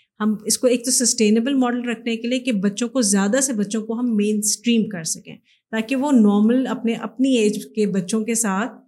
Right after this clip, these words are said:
ایک ریگولر سسٹم میں آ جائیں۔ ایک کہ آپ یہ سمجھیں کہ ہمارا سسٹم، I would say کہ it's like، it's more like bridging it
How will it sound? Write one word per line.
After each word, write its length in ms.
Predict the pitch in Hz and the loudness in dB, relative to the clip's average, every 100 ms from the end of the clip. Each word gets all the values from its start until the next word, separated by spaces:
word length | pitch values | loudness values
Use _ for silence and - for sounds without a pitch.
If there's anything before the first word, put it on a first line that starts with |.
| _ _ _ | _ _ _
ایک 240 | 233 - 202 | -8 -2 0
ریگولر 320 | 214 220 240 | 2 4 2
سسٹم 460 | 220 196 - 190 185 | 2 -2 -4 -6 -8
میں 120 | 185 | -8
آ 140 | 175 175 | -8 -8
جائیں۔ 200 | 185 185 - | -8 -10 -10
ایک 240 | - 214 214 | -4 -4 -4
کہ 180 | 233 233 | -8 -4
آپ 240 | 233 220 | -2 0
یہ 60 | 254 | 0
سمجھیں 260 | 247 240 247 | 2 2 2
کہ 100 | 247 | 2
ہمارا 400 | 208 196 202 220 | 2 2 2 0
سسٹم، 460 | 226 220 220 220 | -2 -2 -2 0
I 80 | 202 | 0
would 600 | 202 202 208 190 202 202 208 | 0 -4 -8 -4 -2 0 -2
say 80 | 202 | -4
کہ 60 | 220 | -4
it's 300 | 208 - 214 | -4 -2 -4
like، 60 | |
it's 380 | 208 220 - 208 | -4 -6 -2 0
more 120 | 220 233 | 2 2
like 180 | 214 | 2
bridging 340 | 175 208 220 202 | 2 2 2 0
it 300 | 202 - - | -4 -10 -20